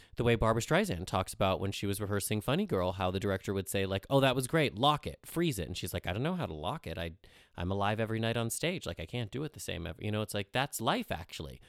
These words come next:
We can't lock it. We can't freeze it. Like, things are gonna change. And so I've realized that actually, like, I want to live a life where, like, I'm used up by the end of it, as opposed to, like, prematurely embalmed.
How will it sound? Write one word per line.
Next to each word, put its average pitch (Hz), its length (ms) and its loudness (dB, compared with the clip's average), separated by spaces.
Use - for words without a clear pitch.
We 117 100 0
can't 175 360 0
lock 85 240 0
it. - 60 -6
We 92 80 -2
can't 160 340 -2
freeze 85 240 -4
it. - 60 -8
Like, 90 180 -4
things 120 280 -2
are 117 80 -2
gonna 98 180 0
change. 135 400 -2
And 87 180 -4
so 127 160 4
I've 113 160 6
realized 127 280 4
that 113 80 -4
actually, 101 340 0
like, 90 360 2
I 95 800 0
want 98 340 2
to 107 100 0
live 92 280 0
a 98 40 0
life 90 400 0
where, 90 140 0
like, 85 320 -2
I'm 95 300 2
used 85 560 0
up 85 460 -4
by 80 180 -4
the 78 140 -6
end 76 180 -8
of 76 80 -10
it, - 260 -12
as 98 180 0
opposed 98 400 2
to, 95 100 2
like, 82 440 -4
prematurely 95 800 2
embalmed. 71 680 -4